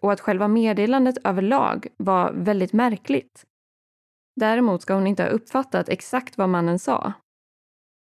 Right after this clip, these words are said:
Och polisen var inte helt övertygade om att det här meddelandet hade någon direkt koppling till de samtalen som Janelle hade tagit emot tidigare under dagen.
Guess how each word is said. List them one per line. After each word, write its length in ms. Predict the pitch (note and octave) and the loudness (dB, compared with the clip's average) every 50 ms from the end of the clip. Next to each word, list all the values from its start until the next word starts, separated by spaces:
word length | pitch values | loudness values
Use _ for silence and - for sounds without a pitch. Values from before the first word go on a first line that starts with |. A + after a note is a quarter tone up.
| _ _ _ _ - | _ _ _ _ -4
Och 120 | A3+ A3+ A#3 | -4 0 2
polisen 440 | C4 C4+ D4+ D#4+ D4+ - D#4+ D4 | 2 4 4 2 2 2 2 2
var 140 | A3+ G3 F#3 | 4 4 2
inte 200 | F#3+ G3 - F3+ | 0 0 0 0
helt 320 | F#3+ A3+ C4 C#4 C4+ B3+ B3+ | 0 2 2 2 2 2 0
övertygade 580 | B3 F#3+ F3 F3 - F#3 F#3+ - G#3 G3 F#3 | 0 0 0 -2 -2 -2 0 0 0 2 2
om 180 | F3 F3 E3 E3 | 2 2 0 0
att 140 | F3 - - | -2 -2 -4
det 60 | G3 | -2
här 220 | G#3 B3 C4+ C#4+ | 0 2 2 4
meddelandet 760 | C#4+ C#4+ C#4 A#3+ F3+ E3+ E3 E3 E3 E3 - - - B3+ - - | 4 4 4 4 2 0 0 0 0 -2 -2 -4 -6 -6 -6 -4
hade 240 | - G#3+ G3 F#3+ F3+ | -2 -2 0 2 2
någon 200 | F#3 F3+ F3+ F3 | 2 2 2 2
direkt 360 | F#3 F3+ F3+ E3+ - - - | 2 0 0 -2 -4 -10 -4
koppling 460 | - G3+ F#3+ - - E3 E3 E3 D#3+ | -4 -4 -4 -2 -2 0 0 0 0
till 120 | - F#3+ | 0 0
de 200 | F3+ F#3 E3+ E3+ | 0 0 0 0
samtalen 600 | E3+ - G3 F#3 F3+ F3 - F3 E3 E3 E3+ E3 | -2 -2 -2 -2 -2 -2 -2 -2 -2 0 -2 -2
som 200 | - - F3 F3 D#3+ | -2 -2 -2 -2 -2
Janelle 420 | - F#3 G3 A3 B3+ C#4+ C#4 C4+ - | 0 0 2 2 4 2 2 0 0
hade 240 | B3+ C4 A#3+ B3 | -2 0 -2 0
tagit 280 | A#3+ - A#3 A3 A3+ A3+ | 0 0 0 -2 0 0
emot 360 | A3 F#3+ F3 E3+ E3 D#3+ - | 0 0 2 0 -2 -4 -4
tidigare 420 | - A#3 A#3 A3+ F#3+ A#3 B3 C4+ D4 | -2 0 2 2 2 2 2 4 4
under 160 | C#4+ C#4 A#3 | 4 2 2
dagen. 500 | - - - - - - - - G#3+ | 0 -2 -4 -4 -4 -4 -2 -4 -4